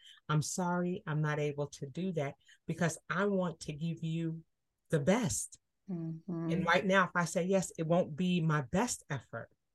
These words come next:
Speaker 1: So I'll have to say no." And, and people tend to understand that a little more. They're like, "Oh, wow, you know, she's wanting to,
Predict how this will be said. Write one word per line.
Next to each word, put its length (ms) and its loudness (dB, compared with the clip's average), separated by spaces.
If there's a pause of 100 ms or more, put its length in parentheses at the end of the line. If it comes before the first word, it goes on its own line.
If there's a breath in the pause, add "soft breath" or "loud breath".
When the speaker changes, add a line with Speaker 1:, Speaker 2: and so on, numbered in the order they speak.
(260)
Speaker 1:
So 220 4
I'll 240 6
have 220 -2
to 80 -8
say 240 0
no." 340 6
And, 220 0
and 180 -2
people 240 -4
tend 200 2
to 60 2
understand 360 0
that 40 0
a 40 6
little 120 6
more. 80 6
They're 120 4
like, 200 -4
"Oh, 120 -2
wow, 480 -4
you 160 -2
know, 180 0 (380)
she's 260 0
wanting 320 4
to, 160 2